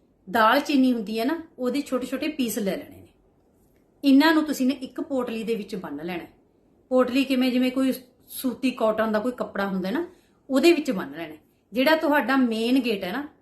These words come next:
ਬਾਹਰ ਆਪਣਾ ਅੰਦਰ ਗੇਟ ਨਹੀਂ, ਕਈ ਭੈਣ ਭਰਾ ਕਹਿਣਗੇ "ਸਾਡੇ ਦੋ ਨੇ, ਤਿੰਨ ਨੇ", ਦੋ ਨੇ, ਤਿੰਨ ਨੇ, ਤਾਂ ਤੁਸੀਂ ਤਿੰਨਾਂ ਦੇ ਬੰਨਾਂਗੇ। ਤੇ ਜਿਹੜਾ ਤੁਹਾਡਾ ਮੇਨ ਗੇਟ ਹੈ ਨਾ, ਤਾਂ ਤੁਸੀਂ ਦੋ ਨੇ ਤਾਂ ਦੋ ਵਾਸਤੇ ਬਣਾ ਲਓ, ਇੱਕ ਹੈ ਤਾਂ ਇੱਕ ਵਾਸਤੇ।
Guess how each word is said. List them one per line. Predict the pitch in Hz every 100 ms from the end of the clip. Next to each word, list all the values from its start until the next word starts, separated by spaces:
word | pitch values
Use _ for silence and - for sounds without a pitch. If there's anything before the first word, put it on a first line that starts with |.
| _ _
ਬਾਹਰ | 170 190 208
ਆਪਣਾ | 214 208 202 214 214 _ _ _ _ _ _
ਅੰਦਰ | 247 208 240
ਗੇਟ | 240 240
ਨਹੀਂ, | 269
ਕਈ | 285 269
ਭੈਣ | 277 262
ਭਰਾ | 269
ਕਹਿਣਗੇ | 262 233 262
"ਸਾਡੇ | 254 226
ਦੋ | 208 214
ਨੇ, | 214
ਤਿੰਨ | 214 214 208
ਨੇ", | 214
ਦੋ | 190 214
ਨੇ, | 247
ਤਿੰਨ | 240 226
ਨੇ, | 226
ਤਾਂ | 226
ਤੁਸੀਂ | 240 240
ਤਿੰਨਾਂ | 240 226 208 214
ਦੇ |
ਬੰਨਾਂਗੇ। | 196 147 165 175 - _ _ _ _ -
ਤੇ | 294
ਜਿਹੜਾ | 269 302
ਤੁਹਾਡਾ | 339 339 269
ਮੇਨ | 277 226 220
ਗੇਟ | 247 247 226
ਹੈ | 208
ਨਾ, | 262 - _ _ _
ਤਾਂ | 269
ਤੁਸੀਂ | 285 285 - 262 285 247
ਦੋ | 190 233 247
ਨੇ | 254 254 247 - _
ਤਾਂ | 247
ਦੋ | 190 208 208
ਵਾਸਤੇ | 220 220 254
ਬਣਾ | 240 233
ਲਓ, | 233 262
ਇੱਕ | 262 - 240
ਹੈ |
ਤਾਂ | 226 240
ਇੱਕ | 190 -
ਵਾਸਤੇ। | 202 196 - 226